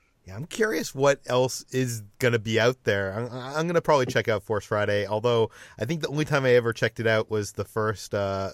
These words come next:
the fo-, the one for The Force Awakens, and, uh, the Funko,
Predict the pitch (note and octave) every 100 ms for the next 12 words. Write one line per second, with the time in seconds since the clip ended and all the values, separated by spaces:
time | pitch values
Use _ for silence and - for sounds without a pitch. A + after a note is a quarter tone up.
0 | - - B2 - - A2 A#2+ A2+ A#2 G#2
1 | - A2+ - G2+ G#2+ A2+ G#2+ G2+ - -
2 | - - - G2+ F#2+ F#2+ G2+ F#2 F#2 F#2
3 | F2+ E2+ - - F#2+ - D3 - C#3